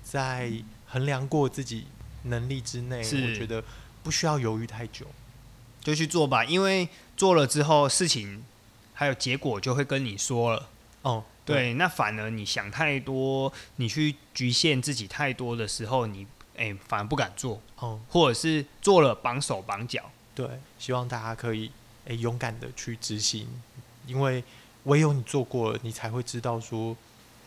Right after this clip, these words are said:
Speaker 1: 这个，这条路是不是适合自己的？
Speaker 2: 对。
Speaker 1: 对，这样的选项是不是一个很不错的选项？然后我也相信说，呃，就算在物质上没有什么获得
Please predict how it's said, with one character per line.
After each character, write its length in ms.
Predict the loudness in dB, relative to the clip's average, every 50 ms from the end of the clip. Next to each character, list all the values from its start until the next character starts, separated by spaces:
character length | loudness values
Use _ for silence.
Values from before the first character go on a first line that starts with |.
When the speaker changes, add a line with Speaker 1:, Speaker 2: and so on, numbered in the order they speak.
| -20 -14 -6 0
Speaker 1:
这 120 | 2 2
个， 120 | 2 2 2 0
这 120 | 0 0
条 180 | 0 0 0 0
路 160 | 0 0 0
是 100 | -2 -4
不 100 | -4 -4
是 140 | -2 -2 0
适 180 | 0 0 2 2
合 120 | 0 0
自 140 | -2 -4 -10
己 180 | -10 -10 -14 -14 -14
的？ 80 | -14 -16 -16 -14 -6 0
Speaker 2:
对。 280 | 2 2 2 2 -2 -6 -14 -12 -8
Speaker 1:
对， 260 | -8 -8 -8 -8 -10 -4
这 100 | -2 0
样 120 | 0 0
的 100 | 0 -2
选 240 | -2 -4 -6 -6 -4
项 220 | -2 -2 -2 -2
是 120 | -2 -6 -6
不 100 | -6 -6
是 160 | -6 -4 -4
一 80 | -6 -6
个 160 | -6 -10 -10 -12 -18 -20 -20 -14 -6
很 140 | -4 -4 -2
不 100 | -2 -4
错 240 | -2 0 0 0
的 60 | 0 0
选 260 | -4 -6 -10 -10 -10
项？ 220 | -6 -6 -6 -6 -6 -14 -20 -20 -20 -20 -20 -14 -6
然 120 | -2 -2 0
后 60 | 0
我 220 | 0 0 0 2
也 100 | 0 0
相 200 | 0 0 -2 -2
信 160 | -2 -2 -4 -4
说， 340 | -2 -2 0 0 0 -2 -4 -10 -20 -20 -20 -20 -16 -6 -2
呃， 340 | -2 0 0 0 0 -2 -4 -8 -12 -18 -20 -14 -4
就 200 | 2 2 4 4
算 500 | 2 0 2 2 2 4 2 0 -4 -6 -10 -14 -20 -20 -10
在 420 | -2 2 2 4 4 4 2 0 -2 -6 -12 -8 -4
物 100 | -2 0
质 140 | 0 0 0
上 240 | 2 2 0 0 2
没 140 | 0 2
有 120 | 2 2 0
什 140 | -2 -2 -4
么 80 | -4 -4
获 240 | -2 0 0 0 0
得 120 | -2 -6